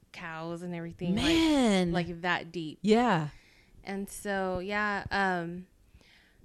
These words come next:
Speaker 1: so growing up, being the oldest, and my first language was Spanish.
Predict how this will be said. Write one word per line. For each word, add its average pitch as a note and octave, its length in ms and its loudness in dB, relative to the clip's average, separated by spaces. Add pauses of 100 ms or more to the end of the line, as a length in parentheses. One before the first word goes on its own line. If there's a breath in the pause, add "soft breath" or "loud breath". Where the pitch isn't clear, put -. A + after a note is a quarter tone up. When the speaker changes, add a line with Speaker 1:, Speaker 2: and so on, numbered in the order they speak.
(140)
Speaker 1:
so A3 300 -2
growing A3+ 440 0
up, A3 420 2
being G#3 240 -2
the G3+ 80 0
oldest, F3+ 840 -2
and F3+ 380 -6 (420)
my G3+ 220 -2
first G3+ 300 -4
language F3 320 -2
was E3+ 100 -8
Spanish. F3 600 -6